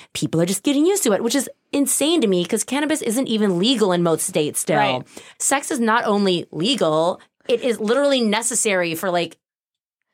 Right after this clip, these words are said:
Speaker 1: all of Amer-, for
Speaker 2: <laughs>
Speaker 1: civilization to exist. How could that be so much creepier to people?
Speaker 2: Yeah, it's,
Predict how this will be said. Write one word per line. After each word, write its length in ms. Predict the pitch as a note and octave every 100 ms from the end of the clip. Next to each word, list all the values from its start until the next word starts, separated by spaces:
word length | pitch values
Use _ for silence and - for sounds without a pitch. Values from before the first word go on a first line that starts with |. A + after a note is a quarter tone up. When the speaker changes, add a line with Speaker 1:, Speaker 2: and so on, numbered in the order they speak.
| _
Speaker 1:
all 160 | C4 C4
of 80 | A#3+
Amer-, 320 | A3+ A3 A3+ -
for 180 | C4+
Speaker 2:
<laughs> 40 | C#4
Speaker 1:
civilization 680 | B3 D4+ F#4 E4+ G#4+ F4+ D#4
to 120 | E4
exist. 500 | C#4 A3+ A#3 G3 F#3+
How 380 | F4 F4+ D#4+ D#4+
could 180 | G4 C4+
that 240 | D4 D#4+
be 360 | D4 C4 B3+ A#3+ -
so 280 | - C#4 C4+
much 180 | C4+ -
creepier 460 | - G4+ D4+ B3
to 80 | G3+
people? 600 | G3+ E3+ E3 D3 C3 -
Speaker 2:
Yeah, 340 | A#3 B3 E4+ -
it's, 240 | D4 C#4+